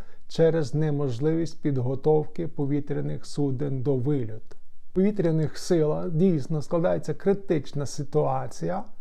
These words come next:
із переведенням у піхоту, внаслідок чого ми можемо втратити авіаційну компоненту як таку. Те саме стосується і вузькопрофільних фахівців П П О, наприклад, операторів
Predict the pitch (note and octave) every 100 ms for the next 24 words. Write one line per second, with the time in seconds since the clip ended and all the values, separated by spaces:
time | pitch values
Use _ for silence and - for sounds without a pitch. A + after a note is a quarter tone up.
0 | - - - F#3 D#3+ - D#3 D3+ E3 D#3
1 | D3+ F#3 - C#3 - E3 D#3 D3+ B2 D#3
2 | D3+ - D3+ C3+ C#3+ - - D#3+ D3+ D#3+
3 | D3 D3+ D3 D#3 C#3+ D3+ C3+ - D3+ -
4 | D3 D3+ D3 - - - - D3 C3+ B2
5 | C#3 - D#3 B2 - D#3+ D#3+ C#3 C#3 B2
6 | C#3 B2+ - C3+ C#3 D#3 D#3+ D#3+ - D#3+
7 | D#3+ C#3+ D3 D3 - - D3 - E3+ C3
8 | A2 - - - - - - - - -
9 | G#3+ A3+ - F3+ F3+ F#3+ - F3 - F3+
10 | D#3+ - F3+ G3 F3 D#3+ E3+ D3+ - D#3
11 | D#3 D#3 - F3+ F3 F3 D#3+ - C#3+ -
12 | E3 D#3 D3 - E3 D#3+ C#3+ C#3+ - -
13 | D3+ C#3 E3 D#3 C#3+ C3+ - - E3 E3+
14 | E3 - D#3+ D#3+ D#3